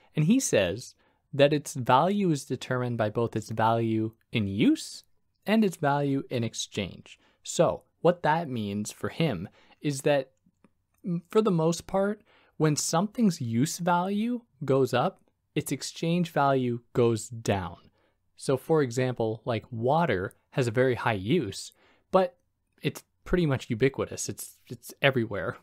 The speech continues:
Well, at least in some parts of the world, you know, and he's writing about this in a European, he's, he's Scottish, uh, writing about it in kind of European English, uh, setting,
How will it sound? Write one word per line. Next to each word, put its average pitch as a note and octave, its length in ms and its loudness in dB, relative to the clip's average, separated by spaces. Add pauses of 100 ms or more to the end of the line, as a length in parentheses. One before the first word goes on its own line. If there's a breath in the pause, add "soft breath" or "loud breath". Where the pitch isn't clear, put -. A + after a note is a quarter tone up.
Well, A2+ 320 -2
at - 80 -20
least G2+ 240 -10
in G#2 100 -6
some A#2 240 -2
parts G2+ 220 0
of - 60 -20
the G2 80 -6
world, G2+ 280 -4
you A2+ 100 -4
know, G#2 140 -6
and G#2+ 100 -6
he's A#2+ 220 -4
writing A2 440 0 (360 soft breath)
about A2+ 300 0
this A2 200 -4
in G#2 80 -6
a F#2+ 40 -10
European, G2+ 800 -6
he's, C3+ 220 -6
he's C3+ 240 -2
Scottish, G#2 640 -6
uh, G#2 160 -4
writing A#2 300 2
about G#2 220 -2
it F#2+ 80 -6
in F2+ 80 -12
kind G2+ 140 -12
of F#2+ 100 -14
European G2+ 640 -8 (340 soft breath)
English, G2+ 680 -8 (440 soft breath)
uh, F#2+ 180 0
setting, E3 560 0